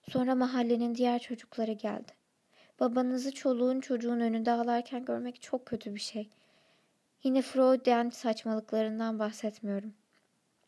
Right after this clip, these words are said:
Neden bahsettiğimi çok iyi biliyorsunuz. Koşar adım gittim yanlarına. "Siktirin lan." deyip kovdum çocukları. Babam beni görünce elleriyle yüzünü kapattı. Derin derin bir iki nefes alıp kendini toparladı.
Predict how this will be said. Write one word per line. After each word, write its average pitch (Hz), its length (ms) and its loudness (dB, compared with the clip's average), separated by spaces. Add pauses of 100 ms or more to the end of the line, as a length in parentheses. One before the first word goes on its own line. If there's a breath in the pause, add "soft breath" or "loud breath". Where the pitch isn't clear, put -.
(340)
Neden 254 300 2
bahsettiğimi 233 540 0
çok 233 260 -8
iyi 220 100 -4
biliyorsunuz. 220 680 -4 (760 soft breath)
Koşar 285 280 6
adım 269 260 4
gittim 254 380 -4
yanlarına. 208 540 -2 (320)
"Siktirin 220 600 -4
lan." 208 220 0
deyip 208 360 -8
kovdum 220 400 -4
çocukları. 214 600 -6 (1600 soft breath)
Babam 254 340 4
beni 254 200 2
görünce 254 400 4
elleriyle 247 480 4
yüzünü 214 340 2
kapattı. 220 600 -10 (800 loud breath)
Derin 226 260 4
derin 226 280 4
bir 226 80 2
iki 233 300 -2
nefes 220 320 -4
alıp 214 280 -6
kendini 208 360 -2
toparladı. 202 640 -2